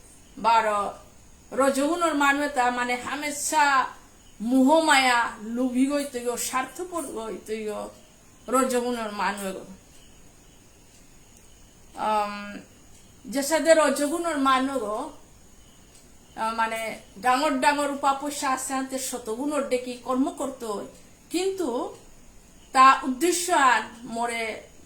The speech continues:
ইয়ে করকা, প্রশংসা করকা, মরে এ তাহাবি দান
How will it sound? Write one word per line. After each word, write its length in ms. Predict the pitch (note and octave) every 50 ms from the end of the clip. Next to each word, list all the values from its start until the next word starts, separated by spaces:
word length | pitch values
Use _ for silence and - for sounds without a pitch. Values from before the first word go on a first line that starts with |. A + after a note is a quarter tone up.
| - - -
ইয়ে 260 | G#3+ G#3+ A3 A3+ A3+ A3 A3+
করকা, 580 | A3+ A3+ G#3+ G#3+ A3 G#3+ G#3 G3+ G3+ G3+ G3+ - -
প্রশংসা 560 | B3+ C4 C4 - D4 C#4 C#4+ C#4 - C4+ B3
করকা, 600 | B3 - A#3 A#3 A3 G#3+ - A3+ A3 A3 G#3+ A3 G#3+
মরে 320 | G#3+ A3 A3 A3 A3 A3 G#3+ - - - - - - - - - - -
এ 100 | - - G#3+
তাহাবি 340 | A3+ B3 B3+ C4+ B3+ B3+ B3
দান 300 | G3+ A#3+ A#3 A#3+ A#3+